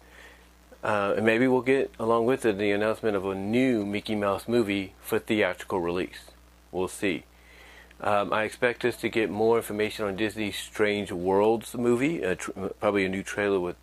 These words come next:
the tie into that, as well as some trailers, teaser trailers, concept trailers, titles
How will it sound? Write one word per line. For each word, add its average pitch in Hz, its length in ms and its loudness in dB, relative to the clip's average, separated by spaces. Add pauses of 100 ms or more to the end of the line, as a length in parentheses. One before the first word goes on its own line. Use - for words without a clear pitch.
the 92 100 -10
tie 95 220 -2
into 87 160 -6
that, 123 360 -2 (640)
as 110 200 -4
well 117 180 4
as 110 160 -2 (100)
some 107 440 0 (160)
trailers, 117 720 2
teaser 110 340 0
trailers, 104 640 0
concept 107 580 0 (140)
trailers, 101 560 0
titles 98 580 0